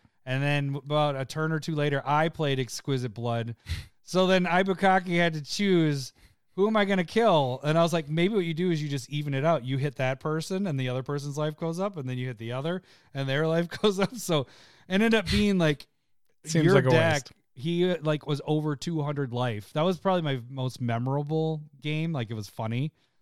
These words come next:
Speaker 1: Uh, something funny happened,
Speaker 2: Yeah,
Speaker 1: but,
Speaker 2: that's,
Speaker 1: um,
Speaker 2: that's not a good position to be in at that point.
Speaker 1: <laughs> Uh, but yeah, so I, I ended up getting murdered because he played, uh, that enchantment that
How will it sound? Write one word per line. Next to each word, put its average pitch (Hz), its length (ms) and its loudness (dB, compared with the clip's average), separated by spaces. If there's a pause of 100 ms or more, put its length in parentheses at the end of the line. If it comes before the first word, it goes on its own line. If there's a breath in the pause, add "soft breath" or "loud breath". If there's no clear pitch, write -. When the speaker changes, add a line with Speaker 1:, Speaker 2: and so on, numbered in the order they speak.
(160)
Speaker 1:
Uh, 104 280 -10
something 104 240 -14
funny 113 260 -8
happened, 127 220 -4
Speaker 2:
Yeah, - 80 2
Speaker 1:
but, 113 180 -4
Speaker 2:
that's, 156 240 2
Speaker 1:
um, - 60 -4
Speaker 2:
that's 170 300 4
not 147 340 2
a 135 40 2
good 123 300 0
position 123 440 0
to 127 40 0
be - 220 0
in 127 120 -2
at 131 180 -4
that 120 180 -4
point. 117 420 -8
Speaker 1:
<laughs> - 40 -20 (1200 loud breath)
Uh, 123 480 -4
but 117 160 -4
yeah, 127 220 0
so 139 240 0
I, 160 180 2
I 170 220 0
ended 180 180 4
up 165 80 0
getting 156 220 2
murdered 151 400 2
because 139 280 -2
he 131 80 -4
played, 127 480 -2
uh, 123 200 -2
that 117 160 -4
enchantment 120 560 -4
that 110 240 -6